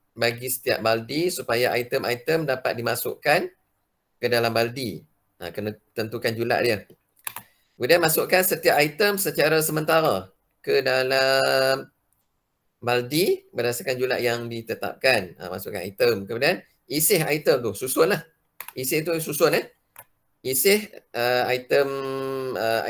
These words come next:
item-item dalam setiap baldi. Okey, kita susun.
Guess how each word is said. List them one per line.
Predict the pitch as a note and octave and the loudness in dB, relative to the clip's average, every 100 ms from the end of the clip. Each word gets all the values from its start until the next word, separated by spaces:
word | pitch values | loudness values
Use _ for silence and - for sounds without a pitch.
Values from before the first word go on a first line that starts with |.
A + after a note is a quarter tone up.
| A#2+ | -4
item-item | C3 A#2+ B2+ - | -4 -2 -2 -2
dalam | D3+ B2 A#2+ A#2 - | 0 0 -2 -4 -12
setiap | - G2+ | -8 -4
baldi. | G#2+ G#2 A#2 D3 F#3 | -2 -4 -4 0 0
Okey, | F3 B2+ B2+ | -2 -6 -4
kita | A#2 | -8
susun. | G2+ G#2+ A2+ A2 A#2 B2+ F3 | -8 -6 -4 0 2 4 2